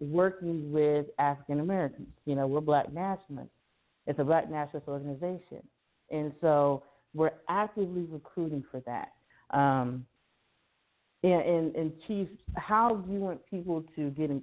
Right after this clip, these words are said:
contact with either you or with me so that we can start? We're gonna be doing orientation coming up very soon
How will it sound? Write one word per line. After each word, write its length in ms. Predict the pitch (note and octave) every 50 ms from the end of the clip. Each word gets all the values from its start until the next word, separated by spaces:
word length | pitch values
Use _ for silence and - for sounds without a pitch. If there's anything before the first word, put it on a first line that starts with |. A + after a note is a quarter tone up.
| -
contact 600 | - F3+ F3 F3+ F3+ F3 F3 - F3 E3 D#3+ E3
with 140 | E3 D3 C#3+
either 220 | D#3 C#3+ C3 D3 C#3
you 520 | C3+ C#3 D#3 E3+ F3 E3+ E3+ E3+ E3+ E3+ - - _ _ _ _
or 140 | - D#3+ D3+
with 240 | C#3 C#3 C#3 C#3 -
me 440 | D#3 D#3+ D#3+ E3+ E3+ E3+ E3 D#3+ D#3+ D#3+ - _ _ _ _ -
so 100 | F3+ F3
that 180 | E3 D#3 D3 D3
we 160 | E3+ G#3+ A3+
can 240 | - - F#3+ F3 E3+ -
start? 260 | - F3+ E3 D#3+ D#3
We're 120 | E3 F3+
gonna 140 | F3 F#3 F3
be 80 | E3 E3+
doing 360 | D#3+ D#3+ E3+ E3 D#3+ D#3+ D#3 -
orientation 880 | - E3 F3 F3 D#3+ D#3 D3+ D3 - - F3 D#3+ D#3+ D#3+ - D#3 C#3+ C#3 -
coming 280 | - E3 D#3+ D#3 C#3+
up 80 | C#3 C#3 C#3 B2
very 380 | C3+ D3 D3+ D#3+ D#3 D#3 D#3+ D#3 D#3+ _
soon 380 | - F3 E3 D3+ D3 C#3+ C3+